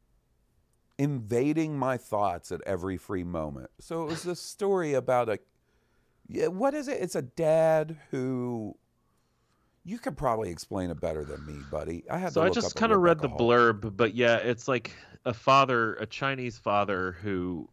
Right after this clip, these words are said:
Speaker 2: was pissed off at his son 'cause all his son did was play, like,
Speaker 1: Mortal Com-, uh, not Mortal Kombat.
Speaker 2: online video games,
Speaker 1: It was
Speaker 2: like,
Speaker 1: World of Warcraft
Speaker 2: specifically an
Speaker 1: specifically.
Speaker 2: M M O, World of Warcraft, yeah.
Speaker 1: Yeah.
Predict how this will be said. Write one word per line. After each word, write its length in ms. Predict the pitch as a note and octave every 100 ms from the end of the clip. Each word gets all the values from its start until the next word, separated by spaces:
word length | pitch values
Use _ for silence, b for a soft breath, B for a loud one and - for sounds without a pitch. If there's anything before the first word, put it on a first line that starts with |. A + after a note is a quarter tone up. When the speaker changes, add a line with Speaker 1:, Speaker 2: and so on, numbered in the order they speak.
| _
Speaker 2:
was 280 | A2+ G#2+ F#2+
pissed 340 | - A#2+ A2+
off 240 | G#2+ F#2+ -
at 100 | -
his 240 | F#2+ F2
son 420 | - G2 F2+ F2
'cause 260 | F2+ F#2 F2
all 160 | F2 F2+
his 140 | F#2+
son 280 | - F#2 F2
did 240 | E2+ E2+
was 200 | F2+ E2+
play, 340 | - - F#2 E2+
like, 380 | E2+ E2 D#2+ - _
Speaker 1:
Mortal 300 | E2 F2+ F2
Com-, 180 | E2 F#2+ -
uh, 80 | G2+
not 240 | D#2+ C2
Mortal 220 | C2+ C2 A#2+
Kombat. 120 | A#2
Speaker 2:
online 300 | A2+ A2 G#2+
video 380 | G#2+ G#2+ G#2+ G#2
games, 360 | G#2 G2 F2+
Speaker 1:
It 40 | C#3+
was 120 | C#3+
Speaker 2:
like, 80 | G#2+
Speaker 1:
World 240 | D3 D3 A#2
of 80 |
Warcraft 520 | G#2 A2 G2 F2+ D#2 C#3
Speaker 2:
specifically 520 | - C#3 A2+ A#2 G#2+
an 60 | G#2
Speaker 1:
specifically. 280 | G#2+ G#2+ G2+
Speaker 2:
M 140 | F#2+
M 0 |
O, 240 | F#2 F#2
World 320 | F2 F#2 F2+ F2
of 100 | E2+
Warcraft, 540 | F2 F2 F2+ D#2+ -
yeah. 220 | F#2+
Speaker 1:
Yeah. 60 | E2